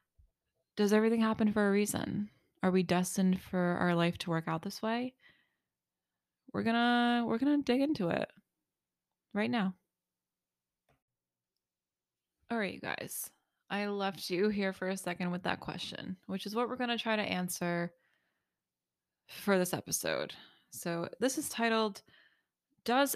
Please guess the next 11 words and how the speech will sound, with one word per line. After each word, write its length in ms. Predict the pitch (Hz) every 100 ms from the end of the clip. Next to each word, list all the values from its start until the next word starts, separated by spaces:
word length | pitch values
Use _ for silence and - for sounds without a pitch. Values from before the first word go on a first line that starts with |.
| -
everything 480 | 208 214 214 196 185
happen 340 | 180 180 180
for 200 | - 165
a 40 |
reason? 380 | 151 160 - -
Does 160 | 180 180
everything 420 | 202 226 240 247 240
in 80 |
your 160 | 226 214
life 540 | 185 175 175 - - -
have 420 | - 180 175